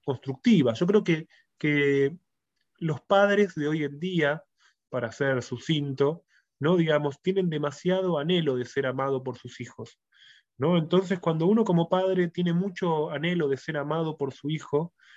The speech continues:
¿no? Puede ser que descuide su función parental. Yo siempre digo, no, no somos padres para ser amados. Somos padres para criar y acompañar a nuestros hijos para que puedan dejarnos y para que efectivamente puedan ser niños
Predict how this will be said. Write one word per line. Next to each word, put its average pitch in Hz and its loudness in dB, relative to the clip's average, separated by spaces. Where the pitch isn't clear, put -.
¿no? 170 2
Puede 165 4
ser 170 0
que 170 0
descuide 170 2
su 170 -4
función 151 -4
parental. 123 -2
Yo 151 -8
siempre 170 0
digo, 160 2
no, 175 2
no 196 2
somos 180 0
padres 123 0
para 117 -4
ser 107 -8
amados. 113 -12
Somos 175 2
padres 220 4
para 135 0
criar 143 0
y 185 4
acompañar 135 -2
a 147 -4
nuestros 131 -6
hijos 180 -2
para 131 -2
que 131 -4
puedan 139 0
dejarnos 113 -8
y 127 -8
para 120 0
que 127 -2
efectivamente 151 0
puedan 147 0
ser 156 -2
niños 175 4